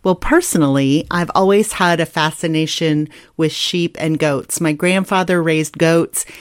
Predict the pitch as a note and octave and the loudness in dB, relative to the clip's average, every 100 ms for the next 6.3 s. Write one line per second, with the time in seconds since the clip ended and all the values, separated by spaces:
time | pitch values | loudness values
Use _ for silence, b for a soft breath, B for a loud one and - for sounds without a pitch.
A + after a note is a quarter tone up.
0 | B - E3 E3+ F3 D#3+ E3+ D#3 - F3 | B -2 0 2 0 0 -2 -2 -4 -2
1 | E3 F3 F3 E3 E3 D#3+ - F#3 G3 G#3 | 0 2 2 2 0 0 -2 -2 0 2
2 | F#3 D#3 - C#3+ C#3+ D3+ - E3+ - E3 | 0 -2 -2 -2 -2 -4 -2 -2 0 0
3 | E3 E3 E3 - B B B D#3+ - G#3+ | 2 2 0 -6 B B B -2 0 0
4 | G3+ - D#3+ C#3 B2+ D3+ B B B B | -4 -2 -2 0 0 -4 B B B B
5 | B B B - F3+ F#3+ A#3 C4+ A#3 E3 | B B B -6 -4 -2 6 6 6 2
6 | D#3+ D#3+ F3 | 2 0 -2